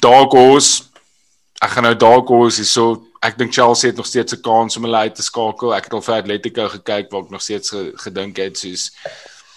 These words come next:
hulle het nog steeds 'n weakness, hulle is nog steeds nie die finished article nie.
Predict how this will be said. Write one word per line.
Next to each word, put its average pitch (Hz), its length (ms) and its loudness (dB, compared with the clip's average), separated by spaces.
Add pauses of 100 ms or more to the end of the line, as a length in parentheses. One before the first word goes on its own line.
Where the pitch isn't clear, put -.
(960)
hulle 117 220 2
het 117 120 0
nog 117 120 -4
steeds 120 340 2
'n 113 120 -2
weakness, 117 460 -4
hulle 107 140 -4
is 101 80 -10
nog 104 100 -10
steeds 110 320 -4
nie 113 240 -8 (260)
die 104 480 -8 (640)
finished 120 420 -4
article 120 540 -2
nie. 127 240 -8